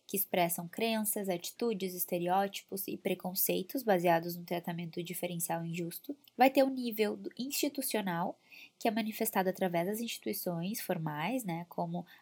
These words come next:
a justiça criminal, como o sistema educacional, como o mercado de trabalho. A gente tem o racismo estrutural, que tem sido tão falado, que é o cenário onde todas as formas de discriminação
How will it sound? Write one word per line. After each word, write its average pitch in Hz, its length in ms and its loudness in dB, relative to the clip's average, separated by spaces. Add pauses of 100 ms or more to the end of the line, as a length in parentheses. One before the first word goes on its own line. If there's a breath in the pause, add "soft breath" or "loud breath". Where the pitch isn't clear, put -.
a 262 80 8
justiça 277 460 0
criminal, 190 580 -2
como 220 240 -4
o 240 40 -4
sistema 190 420 -4
educacional, 180 720 -2
como 240 200 -4
o - 20 -6
mercado 190 420 0
de 170 100 -6
trabalho. 165 540 0 (260)
A 254 120 2
gente 247 160 0
tem 240 120 2
o 240 40 4
racismo 226 340 2
estrutural, 214 500 6
que - 80 -12
tem 196 120 -2
sido 202 340 -4
tão 202 220 2
falado, 185 640 2 (440 loud breath)
que - 80 2
é 202 60 8
o 202 40 4
cenário 196 420 0
onde 196 160 -2
todas 254 320 0
as 262 120 2
formas 190 320 0
de 185 120 -4
discriminação 175 720 -4